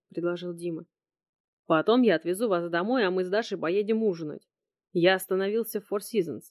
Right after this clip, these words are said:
Там ресторан с потрясающим видом на Исаакиевский собор. Столик забронирован на восемь. Мы всё успеем», сказал он. Дима всё продумал.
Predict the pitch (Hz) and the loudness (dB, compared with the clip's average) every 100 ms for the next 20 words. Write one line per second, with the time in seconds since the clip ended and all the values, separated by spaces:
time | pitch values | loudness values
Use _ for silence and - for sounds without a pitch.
0 | _ _ - 175 175 175 190 233 254 - | _ _ -2 0 0 -4 -2 -2 -2 -4
1 | - 175 214 202 196 185 220 220 180 165 | -6 -6 -4 -4 -4 -4 -2 0 0 -2
2 | 185 220 202 180 202 - 214 196 135 _ | -2 -2 0 -2 -4 -2 -2 0 -4 _
3 | _ _ _ _ - 254 254 196 180 175 | _ _ _ _ 0 4 4 2 0 0
4 | 190 226 208 180 196 208 165 160 - - | 0 0 0 0 -2 0 -2 -2 -10 -18
5 | _ 185 185 185 220 233 - 247 185 165 | _ 0 2 2 2 2 2 2 2 0
6 | - _ _ _ - 170 175 160 160 160 | -8 _ _ _ -6 -4 -4 -6 -8 -12
7 | _ _ _ _ _ _ _ _ _ - | _ _ _ _ _ _ _ _ _ -2
8 | 170 233 254 220 - 202 202 196 190 208 | 2 4 4 2 -2 -2 0 -2 0 0
9 | 170 151 | 0 -4